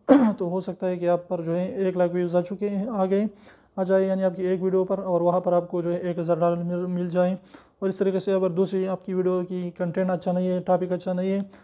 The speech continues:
उस पर जो है वन मिलियन व्यू आ जाए लेकिन फिर भी आपको जो है एक हज़ार आपको डॉलर मिले। तो इस तरीके से आपने करना क्या है कि कंटेंट पर ध्यान देना है कि आपकी कंटेंट अच्छी होनी चाहिए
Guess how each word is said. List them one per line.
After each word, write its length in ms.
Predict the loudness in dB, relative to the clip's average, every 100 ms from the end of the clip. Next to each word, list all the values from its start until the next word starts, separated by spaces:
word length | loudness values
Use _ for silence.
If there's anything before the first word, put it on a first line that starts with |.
| _ -12
उस 140 | -8
पर 160 | -4 -2
जो 80 | 2
है 100 | 2
वन 140 | 2
मिलियन 260 | 2 0 0
व्यू 200 | -2 0
आ 140 | 2 2
जाए 240 | 2 0
लेकिन 220 | 0 -4 -2
फिर 160 | -2
भी 80 | 0
आपको 260 | -2 -2 -2
जो 80 | -2
है 120 | -2
एक 100 | -4
हज़ार 320 | 0 0 0 -8 -8
आपको 240 | -6 -2 2
डॉलर 260 | 2 2
मिले। 240 | 0 -2 -2
तो 460 | -6 -20 -16 -10
इस 100 | -6
तरीके 240 | -2 -2 0
से 100 | 0
आपने 220 | 0 -2
करना 220 | -2 -2
क्या 140 | -2
है 60 | -4
कि 120 | -4
कंटेंट 320 | -6 -2 0
पर 80 | 0
ध्यान 300 | 0 2 2
देना 160 | 2 0
है 120 | 0
कि 100 | 0
आपकी 220 | -2 -2
कंटेंट 300 | -4 -2 -2
अच्छी 200 | -2 -2
होनी 160 | -2 -2
चाहिए 340 | -2 0 0